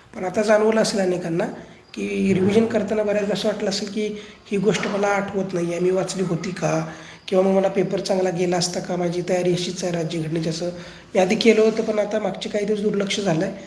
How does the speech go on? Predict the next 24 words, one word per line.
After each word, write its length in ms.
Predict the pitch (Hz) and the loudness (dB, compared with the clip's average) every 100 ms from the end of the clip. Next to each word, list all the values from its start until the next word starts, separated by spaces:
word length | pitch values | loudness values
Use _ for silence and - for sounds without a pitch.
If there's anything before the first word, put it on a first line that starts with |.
| - - - | -18 -20 -6
त्यामुळं 260 | 196 196 202 | 0 2 2
मला 180 | 196 190 | 2 2
आता 140 | 196 | 0
कॉन्फिडन्स 560 | 202 180 175 185 - 175 | 0 0 0 -2 -2 0
मिळत 280 | 175 175 | 0 2
नाही 160 | 160 156 | 0 0
राज्यघटनेमध्ये, 600 | 147 139 151 - 147 151 | -2 -2 -4 -4 -6 -4
असं 200 | 165 180 | -2 -2
सुद्धा 240 | - 185 | 0 0
अनेकांच्या 440 | 185 185 180 175 180 | 0 -2 -4 -4 -4
बाबतीत 240 | 165 226 233 - - - 175 | -4 -6 -6 -10 -16 -18 -4
झालेलं 420 | 165 170 180 170 | 0 2 2 2
आहे. 200 | 151 135 135 - - - - - | -2 -4 -8 -12 -18 -16 -16 -2
तर, 240 | 202 208 220 - - - - | 2 2 0 -4 -12 -16 -8
अ, 100 | 196 | -4
ही 180 | 190 208 | 0 2
वेळ 240 | 226 233 233 | 6 6 6
आहे 200 | 165 160 | 2 0
आपल्याकडे. 380 | 170 165 165 | -2 -4 -6
साधारणतः 400 | - 208 220 214 | -4 -4 -4 -6
किती 200 | 196 214 | -8 -6
दिवस 200 | 180 214 | -2 -2
मिळालेत 300 | 214 196 196 | 2 2 2
आपल्याला, 380 | - 180 170 220 | 0 -2 0 -2